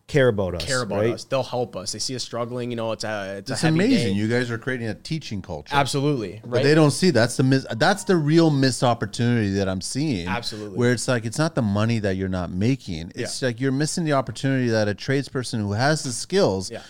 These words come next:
Speaker 1: Yeah.
Speaker 3: is actually willing to teach you those skills that will
Speaker 2: Exactly.
Speaker 3: get you so many opportunities later on in life.
Speaker 2: Exactly. And we tell
Speaker 1: Hmm.
Speaker 2: our guys exactly that. We tell them, you know, for us, I don't wanna pay for these guys' time. You know what I mean?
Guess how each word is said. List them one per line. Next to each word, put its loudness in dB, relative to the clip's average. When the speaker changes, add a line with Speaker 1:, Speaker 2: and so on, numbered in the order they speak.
Speaker 1:
Yeah. -4
Speaker 3:
is 0
actually 0
willing 2
to -6
teach -2
you 2
those 2
skills 0
that 2
will 6
Speaker 2:
Exactly. -2
Speaker 3:
get 2
you 2
so -2
many 2
opportunities -2
later 0
on 0
in -4
life. -6
Speaker 2:
Exactly. -4
And -8
we -4
tell -4
Speaker 1:
Hmm. -2
Speaker 2:
our 0
guys -4
exactly -8
that. -6
We -12
tell -8
them, -10
you -8
know, -6
for -6
us, -4
I -2
don't -2
wanna -2
pay -8
for -16
these -10
guys' -6
time. -14
You -12
know -6
what -6
I -10
mean? -8